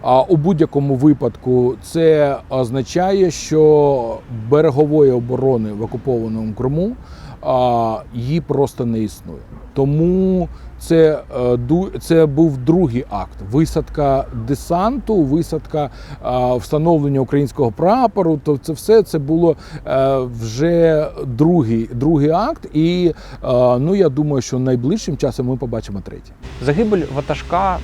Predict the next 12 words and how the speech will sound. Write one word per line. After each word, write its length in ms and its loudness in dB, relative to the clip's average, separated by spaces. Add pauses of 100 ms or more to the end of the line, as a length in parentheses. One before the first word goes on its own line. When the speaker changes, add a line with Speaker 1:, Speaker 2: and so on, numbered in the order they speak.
(160)
Speaker 2:
П 60 -4
В 180 -6
К 80 2
«Вагнер». 560 0 (680)
Як 200 2 (140)
вплине 320 -2 (400)
на 220 -2
війну 340 -2
і 80 -4
чи 140 -6
вплине 320 -2
взагалі? 380 -4